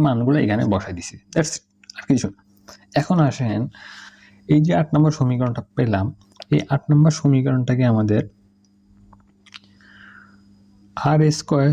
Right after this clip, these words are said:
sin স্কয়ার theta আর টি এফ এটা দ্বারা গুণ করে দেব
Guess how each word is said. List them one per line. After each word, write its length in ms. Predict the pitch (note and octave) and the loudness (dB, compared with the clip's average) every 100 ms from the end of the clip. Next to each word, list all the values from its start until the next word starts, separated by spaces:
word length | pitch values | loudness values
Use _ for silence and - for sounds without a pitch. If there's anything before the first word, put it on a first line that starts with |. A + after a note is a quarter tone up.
| - | 0
sin 180 | - A#2 A#2+ | -2 0 0
স্কয়ার 220 | - B2 - - | -2 -6 -4 -2
theta 260 | G#2 G2+ G#2 - | 0 0 -4 -2
আর 80 | A#2+ A#2+ | -2 0
টি 100 | A#2 G2 F#2+ | 2 2 2
এফ 100 | B2 - - _ _ _ - | -2 -4 -16 _ _ _ -4
এটা 140 | C3 C#3 | 0 0
দ্বারা 220 | C#3 A#2 A#2+ E3 - _ _ _ _ _ _ _ _ - C3 | 2 2 0 -2 -6 _ _ _ _ _ _ _ _ -2 2
গুণ 140 | D3 C#3 - | 4 2 0
করে 160 | G#2+ G2+ | -2 0
দেব 100 | G2 | -2